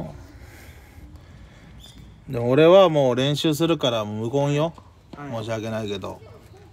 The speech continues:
Speaker 1: お水用意してね。
Speaker 2: はい。
Speaker 1: やるんだから。あ、なんか立たない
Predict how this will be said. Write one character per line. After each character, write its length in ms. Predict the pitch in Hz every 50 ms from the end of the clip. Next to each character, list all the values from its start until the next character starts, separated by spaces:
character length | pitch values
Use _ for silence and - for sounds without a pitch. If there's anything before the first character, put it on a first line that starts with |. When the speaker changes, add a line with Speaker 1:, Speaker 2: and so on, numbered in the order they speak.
| - - - - - - - - - - - - - - - - - - - - -
Speaker 1:
お 60 | -
水 240 | 120 117 120 120 131
用 180 | 135 143 139 131
意 60 | 120
し 80 | - -
て 120 | - 117
ね。 220 | 117 127 156 190 - - - - -
Speaker 2:
は 120 | 147 147 - - - - - - - - - - - - - - - - - - - - - -
い。 40 | 110
Speaker 1:
や 80 | 107 107
る 120 | 110 110
ん 80 | 107 104
だ 100 | 104 -
か 120 | 101 -
ら。 160 | - - - - - - - - - - - - - - - - - - - - - - - - - - - - - - - - - - 175 180 - - - - 113
あ、 60 | 113
な 120 | 113 113
ん 40 | 117
か 60 | -
立 180 | - - - -
た 120 | - -
な 60 | -
い 40 | -